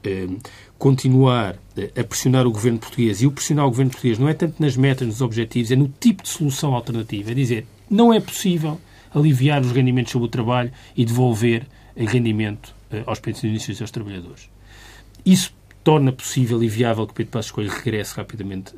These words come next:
eh, ao poder. Eh, ou então, alternativamente, crescer eleitoralmente para além dos trinta e seis por cento que teve. O que é que Pedro Passos Coelho tem? Tem um campo político de trinta e seis por cento de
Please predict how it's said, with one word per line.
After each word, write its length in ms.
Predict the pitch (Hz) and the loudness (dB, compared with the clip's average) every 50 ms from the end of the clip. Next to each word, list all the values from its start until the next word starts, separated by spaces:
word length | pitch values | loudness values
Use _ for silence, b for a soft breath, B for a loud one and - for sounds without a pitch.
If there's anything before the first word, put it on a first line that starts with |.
| - | -18
eh, 60 | 110 98 - | -18 -16 -12
ao 120 | - 104 98 | -10 -10 -10
poder. 320 | - - - 85 85 - - - - - B B B B B B B | -10 -12 -16 -16 -16 -16 -18 -20 -20 -20 B B B B B B B
Eh, 140 | 113 117 - - | -6 -6 -4 0
ou 200 | - 156 165 165 | 4 6 8 8
então, 380 | 143 127 123 - 123 120 139 147 | 6 4 2 2 0 0 2 2
alternativamente, 840 | 147 139 131 117 123 127 120 - 135 120 131 127 139 156 165 160 - | 0 0 0 0 -2 -2 -2 -2 -2 0 2 2 2 2 0 -2 -4
crescer 460 | - - 170 - - - 185 175 151 | -4 -4 -2 -2 0 2 4 4 4
eleitoralmente 800 | 135 123 123 123 113 - 135 131 131 127 127 143 151 165 165 - | 4 2 0 -2 -2 -2 0 2 2 2 2 2 2 0 -2 -4
para 140 | - 180 160 | -4 -2 0
além 160 | 151 156 160 | 0 0 0
dos 140 | 160 160 151 | 0 -2 -4
trinta 220 | - - 147 139 160 | -4 -4 -4 -2 -4
e 40 | 139 | -4
seis 220 | - 156 147 135 | -4 -4 -6 -8
por 120 | - - - | -8 -12 -10
cento 240 | - 135 135 135 | -6 -6 -6 -6
que 60 | - - | -6 -8
teve. 180 | - 147 - - - - - - B B B B B B | -10 -10 -10 -10 -14 -20 -20 -20 B B B B B B
O 20 | B | B
que 120 | B 240 | B 2
é 40 | 220 | 2
que 60 | - | 2
Pedro 160 | - 208 - - | 2 0 0 0
Passos 200 | 175 156 139 - | 0 -2 -2 -2
Coelho 220 | - - 143 131 135 | -2 -2 0 0 -2
tem? 240 | - - 90 85 | -4 -6 -6 -4
Tem 140 | - - 139 | 0 2 4
um 120 | 143 143 135 | 4 4 2
campo 320 | 135 - 175 160 143 135 | 2 2 2 2 0 0
político 420 | - - 127 135 131 131 117 104 - | -2 0 2 2 2 2 -2 -8 -6
de 40 | - | -4
trinta 280 | - 123 120 110 117 113 | -2 -2 0 0 -2 -2
e 40 | |
seis 200 | - - 117 104 | -4 -4 -6 -6
por 120 | - - - | -8 -10 -12
cento 300 | - - 113 101 95 - | -10 -8 -8 -8 -8 -10
de 100 | - | -16